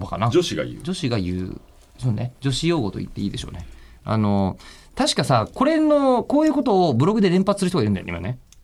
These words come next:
Speaker 1: そうだよね。ああ。確か、なんだっけ、あの、ものすごく美人じゃないセレブ。まあいいか。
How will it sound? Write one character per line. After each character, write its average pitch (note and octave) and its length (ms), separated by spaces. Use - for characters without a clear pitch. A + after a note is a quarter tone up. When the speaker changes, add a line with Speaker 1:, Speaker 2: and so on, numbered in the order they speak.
Speaker 1:
そ C#4+ 200
う - 20
だ G#2+ 80
よ - 60
ね。 G#2+ 240
あ G2 220
あ。 - 80
確 - 320
か、 G#2+ 320
な C3+ 120
ん F#3 80
だ B2 100
っ - 100
け、 G2+ 260
あ G#2 80
の、 G#2 100
も G#2 120
の C#3+ 80
す C3 120
ご D#3+ 100
く G#2 400
美 G#2+ 200
人 G#2 120
じ G2 80
ゃ F#2 40
な F2+ 100
い F2 40
セ F#2+ 120
レ F2+ 80
ブ。 - 160
ま G2+ 140
あ - 20
い - 40
い - 40
か。 - 320